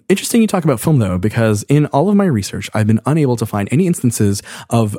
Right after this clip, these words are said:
moving video, uh, moving film catching these things, right? So, um, photography makes sense because of the, uh, the time of the flash and the way that the image is captured. Sometimes a creature moves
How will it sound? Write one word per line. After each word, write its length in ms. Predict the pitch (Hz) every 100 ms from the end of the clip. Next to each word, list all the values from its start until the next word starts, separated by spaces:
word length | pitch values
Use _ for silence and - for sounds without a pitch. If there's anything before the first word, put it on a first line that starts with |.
| 117
moving 500 | 117 160 143 135 110
video, 480 | 101 123 123 104
uh, 40 | 110
moving 320 | 120 147 143
film 520 | - 160 135 95 92 - _
catching 300 | - 107 113
these 100 | 101
things, 220 | - 101
right? 160 | - 131
So, 160 | 131 - - - -
um, 240 | 123 113
photography 500 | - 143 139 143 147
makes 220 | 131 120
sense 200 | - 113
because 380 | - - 101 101 -
of 280 | 110 104 95
the, 300 | 104 98 98
uh, 380 | 104 92 92 - - - - - - -
the 140 | 120
time 200 | 117 127
of 60 | 110
the 60 |
flash 400 | 101 151 143 139 -
and 120 | 123
the 40 |
way 80 | 113
that 140 | 110 104
the 260 | 104 98 113
image 180 | 123 117
is 80 | 110
captured. 380 | - 113 127 120 - -
Sometimes 540 | - 127 127 120 113 -
a 140 | 120 110
creature 300 | - 123 123
moves 440 | 117 123 120 110